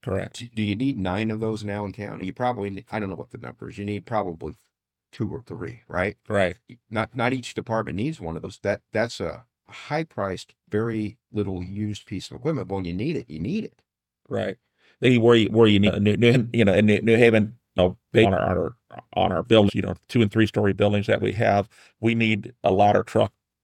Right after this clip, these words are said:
Speaker 1: in, in the, in the New Haven area. Do you need one maybe out in a rural area? To your point, probably no. But if we had four, we could send 'em as a, as a total solution, you know, as, as, uh, like you said, a consolidated solution. We don't need six ladder trucks in the county.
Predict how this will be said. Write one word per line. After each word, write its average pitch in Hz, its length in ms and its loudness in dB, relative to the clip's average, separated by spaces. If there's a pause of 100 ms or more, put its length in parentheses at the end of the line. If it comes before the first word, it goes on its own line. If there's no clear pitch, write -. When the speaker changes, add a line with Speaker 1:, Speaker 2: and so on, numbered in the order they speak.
Speaker 1:
in, 107 160 4
in 104 180 2
the, 98 140 2
in 104 160 2
the 101 60 2
New 98 120 2
Haven 98 260 2
area. 104 360 4 (260)
Do 101 60 2
you 98 80 6
need 104 200 2
one 104 200 4
maybe 104 260 2
out 104 120 6
in 95 60 -2
a 92 60 2
rural 110 340 4
area? 110 240 4
To 107 120 -4
your 101 140 2
point, 104 280 0
probably 107 260 4
no. 104 320 4 (280)
But 98 220 4
if - 140 -6
we 117 160 4
had 101 200 6
four, 123 340 8
we 101 120 4
could 98 140 -4
send 104 260 2
'em 98 200 0 (100)
as 104 180 2
a, 95 180 0
as 95 200 2
a 90 100 -4
total 120 300 6
solution, 98 340 -2
you 92 80 0
know, 95 180 -2
as, 90 140 -4
as, 87 180 -4 (600)
uh, 92 240 -4
like 98 160 -4
you 110 80 -2
said, 104 100 -2
a 95 40 -4
consolidated 101 720 4
solution. 104 520 -2 (380)
We 113 120 4
don't 104 200 6
need 104 280 2
six - 400 -6
ladder 101 280 2
trucks - 320 -2
in 95 80 -6
the 87 60 -6
county. 92 440 -2